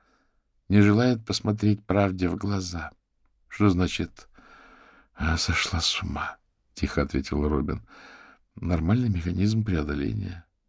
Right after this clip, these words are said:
сказал психотерапевт. Криво улыбнулась Клэр и открыла новую бутылку. Отпив одним глотком едва ли не половину, добавила: "Обычным людям я казалась чокнутой". "Да, пожалуй",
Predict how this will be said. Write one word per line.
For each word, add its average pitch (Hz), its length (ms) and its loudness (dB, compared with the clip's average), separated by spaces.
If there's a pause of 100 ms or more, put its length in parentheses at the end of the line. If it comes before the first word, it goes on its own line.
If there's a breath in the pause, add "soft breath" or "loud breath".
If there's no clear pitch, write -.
(400)
сказал 117 560 -2
психотерапевт. 90 1080 -6 (420)
Криво 80 300 0
улыбнулась 78 600 -4
Клэр 113 340 -2 (520 loud breath)
и 156 80 4
открыла 117 560 4
новую 85 480 0
бутылку. 62 760 -8 (200)
Отпив - 420 4
одним 87 300 4
глотком 90 440 4
едва 85 280 4
ли 82 100 2
не 82 100 0
половину, 87 480 0
добавила: 76 560 0 (640 loud breath)
"Обычным 143 520 6
людям 143 280 4
я 139 140 0
казалась 107 560 0
чокнутой". - 760 -8 (460)
"Да, 80 460 0
пожалуй", 73 380 -2